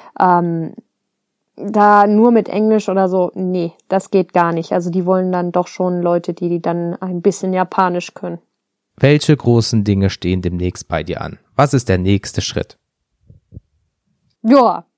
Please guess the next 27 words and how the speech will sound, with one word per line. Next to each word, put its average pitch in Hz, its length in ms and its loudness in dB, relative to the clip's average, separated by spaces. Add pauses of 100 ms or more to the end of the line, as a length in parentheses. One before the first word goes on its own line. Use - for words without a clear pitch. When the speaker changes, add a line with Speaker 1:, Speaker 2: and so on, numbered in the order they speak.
Speaker 1:
ein 226 120 -6
Umzug. 277 580 0 (220)
<laughs> - 180 -2 (640)
Aber 226 280 4
nicht 240 160 -2
nur 240 200 -2
ein, 220 360 -4
ein 208 540 -6
kleiner 285 400 4
Umzug 196 420 -2
innerhalb 190 460 -2
Japans, 190 520 -2
nein, 233 420 0
sondern 185 580 -2
wir 196 200 0
gehen 233 760 -2 (360)
neuntausend 262 680 2
Kilometer 254 400 -4
zurück - 600 0
nach 233 180 -8
Deutschland 190 680 0
und 196 180 -14
ich - 120 -18
nehme 226 160 -4
sie 202 100 -2
alle 214 160 0
mit. 208 320 -4